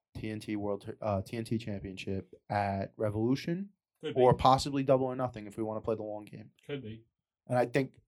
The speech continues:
Speaker 1: that would be my perfect T N T Championship match for Double or Nothing. Let Sammy hold on to the belt, and then have them, him and Jericho work a long problem, uh, program.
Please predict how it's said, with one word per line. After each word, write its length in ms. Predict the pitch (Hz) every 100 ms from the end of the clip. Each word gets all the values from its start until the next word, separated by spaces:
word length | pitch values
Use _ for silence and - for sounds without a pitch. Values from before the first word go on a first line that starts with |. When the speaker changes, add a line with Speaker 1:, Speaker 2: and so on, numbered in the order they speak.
| -
Speaker 1:
that 180 | 135
would 140 | 143 131
be 100 | 131
my 200 | 123 117
perfect 420 | - 120 117 117
T 120 | 123
N 80 | 113
T 160 | 107 107
Championship 520 | - 104 104 101 120
match 220 | 107 101
for 80 | -
Double 240 | 104 98
or 100 | 98 98
Nothing. 280 | 95 104
Let 220 | 101 107 -
Sammy 300 | 117 110 110
hold 200 | 107 110
on 120 | 110
to 80 | 113
the 80 | 110
belt, 300 | 104 98 - _ _ _ _ _ _ _ _ _ _ _ _ _ _ _ _ _ _ -
and 140 | 107
then 80 | 104
have 220 | 101 101 95 - 120
them, 300 | 107 104 104
him 180 | 113 113
and 100 | 113
Jericho 380 | 110 101 101 101
work 220 | 101 98
a 60 |
long 240 | 101 101 101
problem, 420 | - 95 98 - -
uh, 140 | 104
program. 540 | 92 107 98 95 90